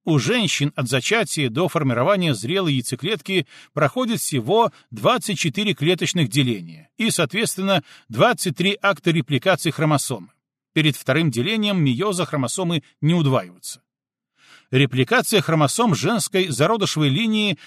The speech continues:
заканчивается еще во время внутриутробного развития, а в течение жизни женщины хромосомы ее половых клеток больше не удваиваются.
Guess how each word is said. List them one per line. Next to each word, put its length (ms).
заканчивается 800
еще 400
во 160
время 380
внутриутробного 760
развития, 560
а 120
в 60
течение 440
жизни 380
женщины 600
хромосомы 580
ее 300
половых 360
клеток 460
больше 460
не 100
удваиваются. 720